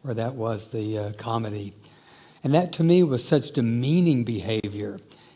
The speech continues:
And if there's anything that bothers me, it's one person demeaning another. That really makes me mad.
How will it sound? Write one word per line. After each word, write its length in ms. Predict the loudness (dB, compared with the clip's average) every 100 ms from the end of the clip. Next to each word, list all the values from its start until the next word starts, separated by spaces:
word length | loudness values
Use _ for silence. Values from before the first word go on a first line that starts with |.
| -4
And 160 | -2 2
if 40 |
there's 240 | 2 0 -2
anything 560 | 2 4 4 0 -2 -2
that 160 | 0
bothers 420 | 0 0 0 -2
me, 280 | -4 -2 -2
it's 160 | -2 -6
one 500 | -4 0 2 0 -2
person 720 | -2 -2 -2 -2 -4 -6 -6 -12 -20 -10
demeaning 920 | -4 -2 -2 0 2 4 4 2 -2 -12 -10
another. 640 | -4 -2 0 0 0 -2 -4 -12 -10
That 220 | -6 -6 -6
really 640 | -8 0 2 2 0 -6 -12 -20 -10
makes 340 | -4 -4 -6 -8
me 200 | -6 -6
mad. 640 | -6 -10 -12 -18 -20 -20